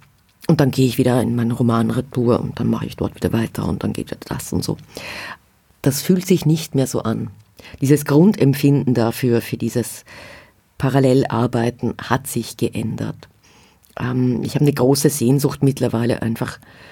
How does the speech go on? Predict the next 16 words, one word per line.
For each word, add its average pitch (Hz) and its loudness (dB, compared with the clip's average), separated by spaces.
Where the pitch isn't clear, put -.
Tag 139 2
um 120 2
Tag 131 0
um 113 0
Tag 120 -6
um 110 2
Tag 113 -6
ganz 135 2
ruhig 117 -2
an 113 -2
meinem 117 2
Roman 113 -2
zu - -4
arbeiten. 113 -4
Ja, 139 2
i-, - -12